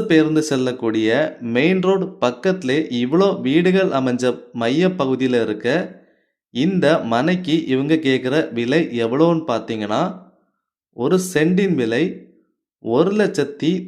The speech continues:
தொண்ணூறாயிரம் ரூபாய் மட்டும்தாங்க. நிச்சயமா விலை குறைத்து கொடுக்கப்படும்.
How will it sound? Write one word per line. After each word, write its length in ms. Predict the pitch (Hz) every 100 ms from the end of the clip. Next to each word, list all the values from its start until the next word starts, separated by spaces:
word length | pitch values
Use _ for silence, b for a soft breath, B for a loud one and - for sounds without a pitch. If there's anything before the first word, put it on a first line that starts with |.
| - -
தொண்ணூறாயிரம் 800 | 127 151 190 185 156 143 135
ரூபாய் 340 | 120 113 135 156 117
மட்டும்தாங்க. 840 | 113 110 160 160 131 110 107 110 156 185 - _ _ _ _ _ _ _ _ _ 120
நிச்சயமா 760 | 143 165 - 233 170 120 131 165
விலை 300 | 120 120 156 -
குறைத்து 380 | 123 135 135 135
கொடுக்கப்படும். 800 | 123 120 123 113 110 107 156